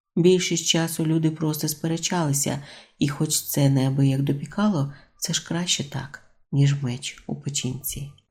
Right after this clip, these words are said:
З описів повних крові калюж чи кінцівок, що літали в повітрі, найбільше йому запам'ятались слова одного старця:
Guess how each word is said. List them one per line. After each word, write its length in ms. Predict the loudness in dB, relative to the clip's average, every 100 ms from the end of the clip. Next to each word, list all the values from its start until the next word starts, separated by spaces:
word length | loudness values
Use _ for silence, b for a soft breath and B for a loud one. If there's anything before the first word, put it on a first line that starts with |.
| 0
З 160 | 4 6
описів 680 | 6 2 2 2 0 0
повних 480 | 0 0 0 -2 -2
крові 360 | 0 0 2 -2
калюж 640 | 0 0 2 0 -4 -6
чи 340 | -2 0 -2 -2
кінцівок, 680 | -2 -2 -4 -4 -2 -6 B B B B
що 260 | 0 2 4
літали 500 | 4 2 0 -2 -4
в 100 | -4
повітрі, 580 | -4 -2 -4 -6 -8 -10 b b _ 4
найбільше 560 | 4 4 2 2 0
йому 240 | 0 0 0
запам'ятались 760 | 0 2 2 2 -2 -4 -4
слова 480 | -2 -2 0 -4 B B B _
одного 440 | -2 0 0 0
старця: 760 | -2 -4 -4 -4 -6 -10 -8